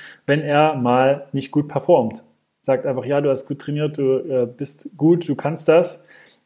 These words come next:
Und so kann man sich auch mit sich selber reden, also sei dein eigener Caddy.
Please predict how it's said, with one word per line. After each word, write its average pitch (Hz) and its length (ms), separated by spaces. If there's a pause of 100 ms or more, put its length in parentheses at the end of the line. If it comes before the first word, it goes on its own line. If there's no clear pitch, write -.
Und 127 120
so 151 360
kann 147 160
man 143 100
sich 139 160
auch 135 160
mit 139 100
sich 131 140
selber 143 300
reden, 113 220
also 110 140
sei 127 140
dein 139 160
eigener 131 240
Caddy. 120 400